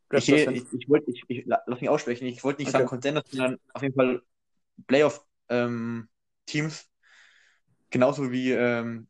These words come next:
Speaker 1: Philly. Und ja, es ist auch echt egal eigentlich, in de-, ähm, wenn wir sehen, welche die stärkere ist. In der Spitze bestimmt die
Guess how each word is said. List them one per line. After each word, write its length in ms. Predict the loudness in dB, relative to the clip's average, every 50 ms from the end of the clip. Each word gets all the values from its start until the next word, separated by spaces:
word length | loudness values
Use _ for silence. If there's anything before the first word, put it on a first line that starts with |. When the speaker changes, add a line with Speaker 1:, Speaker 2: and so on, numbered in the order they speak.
| _
Speaker 1:
Philly. 440 | -12 -4 -2 0 2 2 0 0 -4 _ _ _ _ _ _ _ _ _ _ _ _ _ _ _ _ _ _ _ -2
Und 360 | 0 2 2 2 0 -4 -6 0
ja, 400 | 4 6 6 6 4 2 -4 _ _ _ _
es 160 | -16 -14 -12
ist 100 | -6 -4
auch 120 | -4 -4 -4
echt 180 | -6 -8 -6 -6
egal 280 | -2 2 4 4 6 6
eigentlich, 280 | 4 2 0 -6 -8
in 160 | -10 -10 -10
de-, 140 | -6 -6 -6 -6
ähm, 400 | -6 -10 -8 -10 -10 -12 -12 -10 -6
wenn 120 | -4 -2
wir 60 | -2
sehen, 200 | -2 -2 -2 0
welche 160 | 0 0 0 -2
die 60 | -2
stärkere 360 | 2 2 2 2 4 2 0 0
ist. 280 | 0 -2 -6 -16 _ _ _ _ _ _ -4
In 60 | -4
der 80 | -4
Spitze 560 | -4 -2 -4 -4 -4 2 2 2 2 2 -2 _
bestimmt 480 | -4 -4 -4 0 0 0 0 0 -4 -2
die 360 | 0 2 4 4 2 2 -2